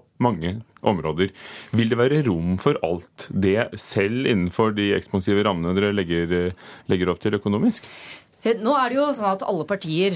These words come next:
Speaker 2: eh, lager sine partiprogrammer, eh, og vi ønsker også å satse enda mer på kultur enn det vi har fått til så langt.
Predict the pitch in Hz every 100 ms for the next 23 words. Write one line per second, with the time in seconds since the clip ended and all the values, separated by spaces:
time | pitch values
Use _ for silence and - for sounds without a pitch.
0 | 165 170 175 175 180 185 196 254 - 262
1 | 156 151 190 180 151 139 139 175 147 -
2 | 175 170 175 - 214 226 196 247 262 190
3 | - 170 196 202 180 - 196 156 151 139
4 | - 156 170 180 190 175 170 160 143 151
5 | 160 160 - 151 151 180 170 - 139 156
6 | 156 -